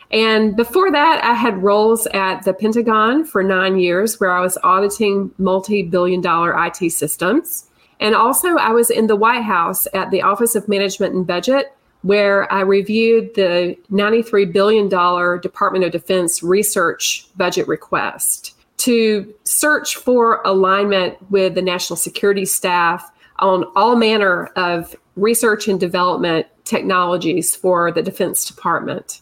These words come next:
So I really do have quite a, a checkered past when it comes to my experiences.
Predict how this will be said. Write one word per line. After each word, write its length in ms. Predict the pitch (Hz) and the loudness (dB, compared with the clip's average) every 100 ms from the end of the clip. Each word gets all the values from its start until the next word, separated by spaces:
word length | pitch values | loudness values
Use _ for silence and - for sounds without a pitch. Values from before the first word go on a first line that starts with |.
| _ | _
So 180 | - 233 | -4 0
I 60 | 220 | 2
really 320 | 240 349 311 | 2 2 2
do 240 | 226 247 | 2 0
have 440 | 214 220 208 190 - _ _ - | 0 0 0 0 -6 _ _ -4
quite 320 | 226 226 214 | 0 2 0
a, 200 | 185 185 | -2 -4
a 60 | |
checkered 460 | - 269 269 254 - | -2 -2 0 -2 -2
past 440 | - 214 240 247 | -2 0 0 0
when 120 | 226 214 | 0 0
it 160 | - | -2
comes 280 | 220 214 202 | -2 -2 -2
to 180 | - 208 | 0 0
my 180 | 196 180 | 0 -2
experiences. 1040 | - - 190 185 208 233 233 262 277 - | -4 -2 0 2 2 2 0 0 0 -4